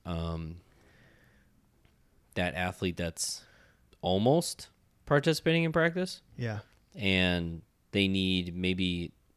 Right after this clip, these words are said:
Speaker 1: that fifty percent athletic trainer, like, taking you through movement things and, you know,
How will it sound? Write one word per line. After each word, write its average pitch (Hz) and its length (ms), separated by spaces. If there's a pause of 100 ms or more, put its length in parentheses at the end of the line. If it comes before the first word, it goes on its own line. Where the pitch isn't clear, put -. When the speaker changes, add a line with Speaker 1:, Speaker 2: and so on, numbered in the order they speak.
Speaker 1:
that 87 600 (680)
fifty 127 400
percent 107 440
athletic 104 480
trainer, 98 760 (380)
like, 92 360 (300)
taking 113 380
you 101 140
through 98 680
movement 98 580
things 95 600
and, 90 280
you 90 80
know, 87 300